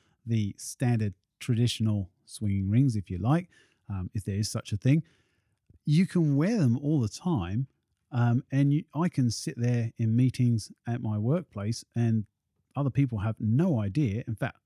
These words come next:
that I even had a comment about my ring the other day. Um, and I told them it was, you know, a commemorative ring for, uh, our relationship.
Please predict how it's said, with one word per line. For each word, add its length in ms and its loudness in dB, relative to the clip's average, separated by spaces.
that 200 -4
I 180 -2
even 180 -2
had 140 2
a 40 0
comment 320 0
about 220 -6
my 100 -4
ring 220 0
the 100 0
other 160 -2
day. 300 0
Um, 380 4
and 480 4
I 280 0
told 220 -2
them 360 0
it 140 -6
was, 320 -2
you 100 -2
know, 120 -2
a 60 -8
commemorative 600 2
ring 260 2
for, 200 -4
uh, 280 -2
our 200 2
relationship. 640 0